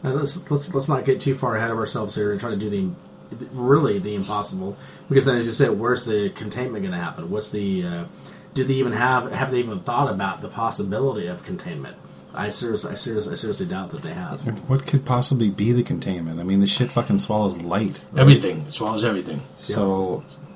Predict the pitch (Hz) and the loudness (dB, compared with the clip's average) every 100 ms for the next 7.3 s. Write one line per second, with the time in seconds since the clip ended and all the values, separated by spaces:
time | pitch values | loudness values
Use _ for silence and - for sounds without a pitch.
0 | 101 98 82 - 76 110 120 120 - 131 | -2 0 -2 -4 -2 2 6 4 4 0
1 | - 156 143 - 190 190 190 185 180 180 | 2 4 4 4 6 6 10 10 10 8
2 | - 117 131 131 123 - - - - - | -2 4 6 8 4 0 -20 -20 -20 -20
3 | - - - - 101 101 98 92 92 92 | -20 -18 -8 0 2 2 2 -2 -6 -12
4 | - - - - - - - - - - | -16 -20 -20 -20 -20 -20 -16 -16 -16 -18
5 | - - - - 135 127 131 147 120 107 | -10 -6 0 2 4 6 6 6 6 4
6 | 95 95 - - - 107 101 92 73 - | 2 0 -4 -6 -8 -4 -4 -4 -8 -8
7 | 92 87 | -8 -8